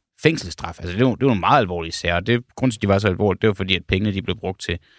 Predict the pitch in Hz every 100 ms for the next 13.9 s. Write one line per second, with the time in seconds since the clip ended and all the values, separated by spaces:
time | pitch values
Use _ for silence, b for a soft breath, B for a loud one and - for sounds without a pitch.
0 | b b b - - 92 95 82 82 -
1 | - 90 85 87 87 82 80 - 85 82
2 | 85 - 85 95 - 95 107 95 - _
3 | _ _ _ _ - 123 180 196 - -
4 | - _ _ _ _ _ _ - 151 156
5 | 104 95 107 - 92 117 123 120 101 110
6 | 104 95 - 82 - 120 92 151 107 -
7 | 117 - 110 117 117 120 127 - 107 139
8 | 143 107 92 90 85 98 90 - 123 131
9 | 120 - 104 104 120 101 87 B B B
10 | B B 101 151 117 107 110 92 117 101
11 | 85 82 85 78 82 120 170 175 139 117
12 | 120 123 110 - 98 135 104 - 95 90
13 | 85 - 92 110 147 135 - 117 117